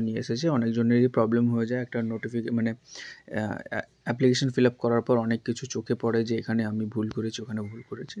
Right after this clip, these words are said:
তো এই জিনিসগুলো আপনাদের জন্য edit করার জন্য পিএসসি এটা introduce করেছে। Next এবার যেটা আমি আপনাদেরকে discuss করবো সেটা হচ্ছে expected ডেটসগুলো, যে expected কখন কী হবে,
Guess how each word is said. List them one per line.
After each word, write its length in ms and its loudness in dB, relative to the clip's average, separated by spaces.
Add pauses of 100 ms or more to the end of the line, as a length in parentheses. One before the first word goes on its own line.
তো 120 -2
এই 120 8
জিনিসগুলো 440 0 (1200)
আপনাদের 420 2
জন্য 120 4 (120)
edit 180 0 (100)
করার 220 0
জন্য 220 -2
পিএসসি 320 -4
এটা 180 2
introduce 420 -4
করেছে। 240 4 (880)
Next 280 8
এবার 220 8
যেটা 180 6 (340)
আমি 180 6
আপনাদেরকে 420 6
discuss 340 -4
করবো 180 4 (100)
সেটা 280 4
হচ্ছে 240 -4
expected 420 0 (100)
ডেটসগুলো, 460 6 (320)
যে 140 2
expected 420 -6 (120)
কখন 200 0 (120)
কী 100 0 (160)
হবে, 180 0